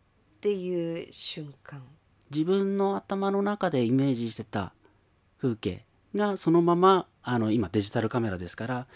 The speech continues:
Speaker 2: デジタルカメラの液晶にポンと出てきた時には、もうガッツポーズになりますね。
Speaker 1: そういうのって、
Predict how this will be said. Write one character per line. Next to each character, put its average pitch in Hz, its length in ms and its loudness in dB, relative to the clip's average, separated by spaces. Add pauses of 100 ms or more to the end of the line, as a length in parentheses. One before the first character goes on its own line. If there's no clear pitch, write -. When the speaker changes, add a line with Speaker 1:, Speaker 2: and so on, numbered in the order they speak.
(320)
Speaker 2:
デ 117 120 -2
ジ - 80 -6
タ 135 80 -2
ル 139 80 -2
カ 156 120 -2
メ 151 140 2
ラ 131 100 4
の - 100 0
液 117 100 -4
晶 - 180 -2
に 127 80 2
ポ 180 200 2
ン 185 100 0
と 135 120 -2
出 135 120 2
て 139 120 0
き - 80 -12
た 139 80 -4
時 131 240 -4
に 190 80 0
は、 190 300 0 (480)
も 101 200 0
う - 60 -18 (320)
ガ 101 100 -2
ッ - 20 -8
ツ - 120 -6
ポ 104 160 2
ー 92 40 -2
ズ 85 80 -8
に 78 60 -14 (380)
な 90 80 -6
り 85 60 -8
ま 78 80 -12
す - 120 -6
ね。 95 180 -4 (340)
Speaker 1:
そ 269 200 -6
う 294 60 0
い 320 100 2
う 311 40 2
の 269 120 2
っ - 20 -4
て、 196 480 -4